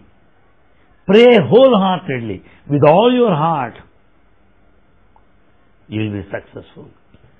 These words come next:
It gives you permanent bliss, unlike the happiness and the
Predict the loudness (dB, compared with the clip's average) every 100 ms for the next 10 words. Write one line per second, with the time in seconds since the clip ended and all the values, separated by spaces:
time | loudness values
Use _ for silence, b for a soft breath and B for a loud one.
0 | b b b -6 -4 0 0 0 -2 -6
1 | -2 -2 0 -2 -4 -8 -4 0 0 -4
2 | -20 _ _ _ _ _ _ _ b b
3 | b _ -4 -2 -2 -2 0 0 -2 -10
4 | -20 -20 _ _ _ _ _ _ _ _
5 | _ _ _ -6 -2 -2 0 0 0 -2
6 | -10 _ _ _ -6 -4 -4